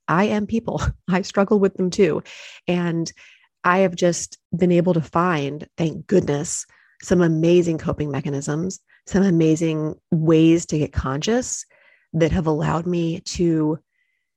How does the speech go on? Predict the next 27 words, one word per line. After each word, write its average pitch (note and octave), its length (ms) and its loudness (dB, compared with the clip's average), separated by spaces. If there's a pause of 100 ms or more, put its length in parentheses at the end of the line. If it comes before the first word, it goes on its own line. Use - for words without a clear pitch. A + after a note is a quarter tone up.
(180)
be F3 220 4
able F3+ 200 -2
to F3 80 -4
kind D#3+ 280 -6
of D#3 220 -4 (640)
come F#3 380 -4
back - 420 -4
to E3 100 2
where D3 140 4
I C3 60 2
want E3 160 -2
to - 60 -4
be - 140 -6
faster C#4 680 -2 (480)
and F3 120 0
to E3+ 60 -4
be F3 120 4
able E3+ 140 2
to E3 60 -2
make D#3 200 -4
more D#3 140 -6
progress D3 760 -4 (380)
when D3+ 580 -2 (220)
the F3 80 0
going D#3+ 220 0
is F3 80 -2
good. - 440 0